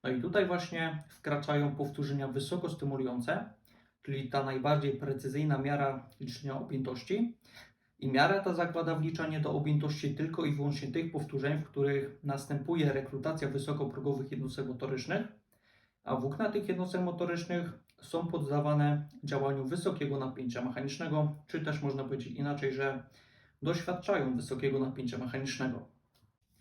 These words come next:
No i wrócę na moment do tego przykładu wyciskania handli na ławce poziomej na klatkę piersiową w dwóch seriach.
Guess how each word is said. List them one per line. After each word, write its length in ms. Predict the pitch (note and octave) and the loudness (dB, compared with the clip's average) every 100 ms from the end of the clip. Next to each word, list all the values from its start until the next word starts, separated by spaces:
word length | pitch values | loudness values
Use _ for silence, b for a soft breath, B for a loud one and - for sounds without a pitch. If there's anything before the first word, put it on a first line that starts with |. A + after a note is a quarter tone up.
| b b b - | b b b -4
No 60 | D3 | 0
i 60 | |
wrócę 360 | D3 F3 G#3 G3+ | 2 2 0 2
na 120 | F3 | 2
moment 380 | F3 F3+ E3 C#3+ | 2 0 0 -2
do 80 | D3+ | -2
tego 240 | D3+ D3 | 0 0
przykładu 540 | D3 - - D3+ C#3+ C3+ | -2 -4 0 2 2 0
wyciskania 560 | C3 - - C#3+ C#3 | -4 -6 -2 0 0
handli 380 | D3 D3+ D3 C#3 | 2 2 2 0
na 80 | C3+ | 2
ławce 300 | C3+ - C3 | 0 0 -2
poziomej 720 | - C3+ D3 D3 C#3 C#3 - C#3+ | 2 2 4 4 4 2 -4 -4
na 160 | B2 | -4
klatkę 320 | A#2+ C3+ C#3 | -2 -2 -2
piersiową 680 | C3+ C3+ - D#3 D3+ D3 - - | 0 0 2 2 4 4 0 -8
w 140 | - | -10
dwóch 280 | B2+ C#3+ D3 | -4 -2 -2
seriach. 600 | - B2+ C#3 A3 A#3 - | 0 2 4 4 2 -6